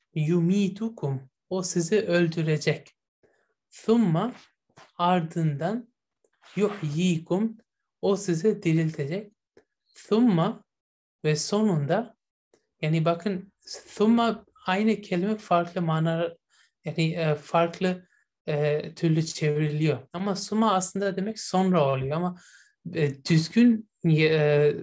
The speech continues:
ibareyle, e, bunu tercüme edince bazen sonra oluyor, bazen, bazen ardından ama aynı kelime işte. E,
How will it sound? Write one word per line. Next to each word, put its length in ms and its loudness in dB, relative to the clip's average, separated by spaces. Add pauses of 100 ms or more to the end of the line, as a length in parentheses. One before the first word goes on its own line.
(140)
ibareyle, 840 0 (640)
e, 260 -4
bunu 400 2 (220)
tercüme 720 0
edince 600 -2 (340)
bazen 320 4
sonra 540 0
oluyor, 360 -4
bazen, 500 -2
bazen 300 -2
ardından 600 -4
ama 340 -2 (380)
aynı 340 2
kelime 420 -6
işte. 220 -16 (2250)
E, 240 2